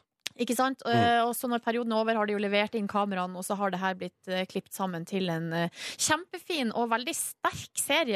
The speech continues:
Speaker 1: Jeg
Speaker 2: Ja.
Speaker 1: har sett første episode, og det
Speaker 2: Samme her.
Speaker 1: er, det er jo, det her er folk som sliter, eh, og er veldig, veldig åpen om det. Og da, det er, det er ganske tøffe saker, men vektig og,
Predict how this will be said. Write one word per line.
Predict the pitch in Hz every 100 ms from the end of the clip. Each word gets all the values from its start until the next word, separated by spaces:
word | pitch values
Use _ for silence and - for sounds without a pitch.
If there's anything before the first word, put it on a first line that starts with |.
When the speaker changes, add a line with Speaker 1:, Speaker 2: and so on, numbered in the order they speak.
| 196
Speaker 1:
Jeg | 214
Speaker 2:
Ja. | 233
Speaker 1:
har | 247
sett | - 254
første | - 240 247
episode, | 208 240 247 254
og | 208
det | -
Speaker 2:
Samme | 240
her. | 247 233
Speaker 1:
er, | 214 - - - -
det | 247
er | 269 277
jo, | 226 208
det | 220
her | 262
er | 277
folk | - 262
som | 226
sliter, | 202 240 285 - - 196
eh, | 185 185 180 180 185
og | 226
er |
veldig, | 233 220 254 254
veldig | 196 214 233 -
åpen | 214 285 - 240
om | 208 262
det. | 196 180
Og | 196
da, | 220 220
det | 214 254
er, | 339 330 240 220
det | 214 277
er | 269
ganske | - 262
tøffe | 240 - 285
saker, | 214 269 - 233
men | 226 294 277
vektig | 220 - - - 196 -
og, | 185 180 175 175